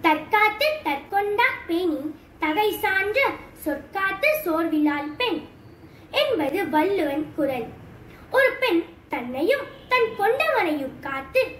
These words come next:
குடும்ப நலத்தை பேணி குடும்பத்தின் புகழை காப்பாற்றி சோர்வில்லாதவளாக திகழ்வாள்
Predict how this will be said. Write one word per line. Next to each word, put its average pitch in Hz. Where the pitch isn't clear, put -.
குடும்ப 587
நலத்தை 311
பேணி 311
குடும்பத்தின் 339
புகழை 359
காப்பாற்றி 302
சோர்வில்லாதவளாக 277
திகழ்வாள் 311